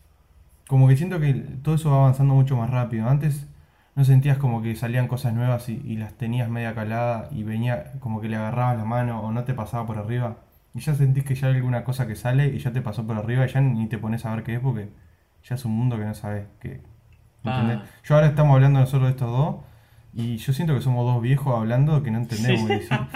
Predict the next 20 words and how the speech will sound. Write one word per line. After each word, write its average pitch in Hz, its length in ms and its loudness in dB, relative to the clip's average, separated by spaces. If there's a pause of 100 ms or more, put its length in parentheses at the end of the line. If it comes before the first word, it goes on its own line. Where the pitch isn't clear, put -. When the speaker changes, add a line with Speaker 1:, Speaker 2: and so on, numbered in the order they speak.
(280)
Speaker 1:
vos 147 100 4
recién 156 220 6
cuando 135 180 6
Speaker 2:
<laughs> 127 40 6
Sí, - 20 6
Speaker 1:
decías, 131 500 2
Speaker 2:
sí. 220 60 0
Speaker 1:
"Y 220 140 2
después 165 320 2
vas 165 160 0
a 139 120 2
poder 190 240 0
ver 190 160 0
con 139 160 4
los 127 120 4
lentes 143 640 4
y 131 60 2
no 123 120 -2
sé 123 140 -6
qué". 156 340 -2